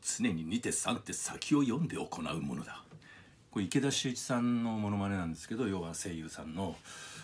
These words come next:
えっと、池田秀一さんの声っていうのは、角張ってないんですよね、常に。で、落ち着きがあって、で、一音一音丁寧にこう置いていくような感じなんですよ。まあ、これ、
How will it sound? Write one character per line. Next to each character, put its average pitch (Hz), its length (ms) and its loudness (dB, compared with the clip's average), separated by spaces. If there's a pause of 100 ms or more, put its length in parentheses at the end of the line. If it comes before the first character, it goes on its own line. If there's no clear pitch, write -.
(160)
え 90 60 -8
っ - 20 -12
と、 80 540 -6 (1000)
池 113 140 -2
田 165 120 6
秀 165 160 2
一 160 100 2
さ 165 80 2
ん 147 40 2
の 147 60 0
声 143 200 0
っ - 20 -8
て - 80 -10
い - 20 -4
う 95 40 -4
の 92 40 -4
は、 85 80 -8 (960)
角 - 240 2
張 233 60 6
っ 240 60 2
て - 100 -2
な 104 100 2
い 104 40 2
ん 95 40 0
で 82 60 -2
す - 100 -10
よ 87 60 -4
ね、 92 220 -4
常 - 220 -4
に。 76 160 -6 (880)
で、 - 100 -8
落 104 240 -6
ち - 100 -6
着 - 40 -8
き 110 100 -2
が - 80 2
あ 107 40 0
っ 104 60 -10
て、 90 480 -2 (480)
で、 - 80 -2
一 117 300 2
音 151 160 8
一 151 220 2
音 107 80 2
丁 - 180 -2
寧 156 320 6
に 104 80 0
こ 85 240 -6
う - 60 -8
置 110 80 0
い 120 60 -2
て 127 100 0
い 107 80 0
く - 60 -4
よ 113 80 0
う - 20 -2
な - 80 -4
感 76 180 -6
じ 85 100 -6
な 82 120 -6
ん 80 80 -8
で - 40 -14
す - 140 -12
よ。 - 140 -16 (260)
ま - 80 -4
あ、 - 20 -4
こ - 120 -4
れ、 107 180 2